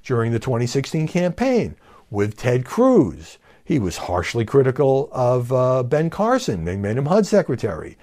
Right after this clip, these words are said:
With Lindsey Graham, who called him a, a cancer and a nut job and everything else, and then they became golfing buddies. So Trump knows how to sort of turn it on and off if he wants to. My question is, does he want to? All right, I gotta get to, um,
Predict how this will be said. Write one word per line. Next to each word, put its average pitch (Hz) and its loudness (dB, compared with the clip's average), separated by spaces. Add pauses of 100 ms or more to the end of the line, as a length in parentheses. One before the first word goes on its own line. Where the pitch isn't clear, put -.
(280)
With 110 2
Lindsey 139 4
Graham, 220 6
who 92 -2
called 98 -2
him 98 -4
a, 104 -4
a 101 -8
cancer 98 -4
and 101 -4
a 104 -6
nut 95 -6
job 98 0
and 104 -4
everything 98 -4
else, 98 -4
and 110 -6
then 110 -4
they 123 -2
became 147 0
golfing 226 2
buddies. 92 -4
So 117 2 (600)
Trump 254 0
knows 165 6
how 127 6
to 113 2
sort 110 0
of 92 -2
turn 113 -2
it 101 0
on 95 0
and 104 -2
off 123 2
if 98 -4
he 98 0
wants 160 2
to. 85 -4 (240)
My - 6
question 98 2
is, 87 -2 (260)
does 98 0
he 101 -2
want 90 -2
to? - -12 (400)
All 156 2
right, 160 -2
I 160 -2
gotta 240 4
get 190 6
to, 139 2
um, 107 0